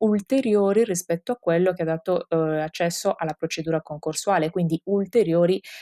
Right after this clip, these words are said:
rispetto alla laurea in scienze motorie, non va ripetuta la laurea in scienze motorie in questa, eh, sezione. A titolo di esempio inseriamo ora un diploma a vecchio ordinamento del conservatorio in questa sezione.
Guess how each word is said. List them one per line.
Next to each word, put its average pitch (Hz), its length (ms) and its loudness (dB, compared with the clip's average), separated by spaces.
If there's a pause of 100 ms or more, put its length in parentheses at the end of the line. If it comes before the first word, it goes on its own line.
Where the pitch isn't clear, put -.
rispetto 170 640 2
alla 180 220 2
laurea 165 300 2
in 170 60 0
scienze 165 380 -6
motorie, 160 520 -2
non 156 180 -6
va 165 160 0
ripetuta 160 580 -4
la 151 100 -6
laurea 151 240 -6
in 151 60 -8
scienze 160 360 -8
motorie 151 320 -8
in 147 80 -16
questa, 151 420 -4
eh, 160 140 -8
sezione. - 640 -10 (920)
A 190 120 -4
titolo 202 340 0
di 180 120 -2
esempio 190 460 -2
inseriamo 190 720 -4
ora 165 240 -2
un 254 100 -6
diploma 180 380 -4
a 175 40 -4
vecchio 185 220 -6
ordinamento 175 520 -4
del 175 140 -4
conservatorio 170 680 -4
in 160 60 -8
questa 160 280 -6
sezione. - 600 -8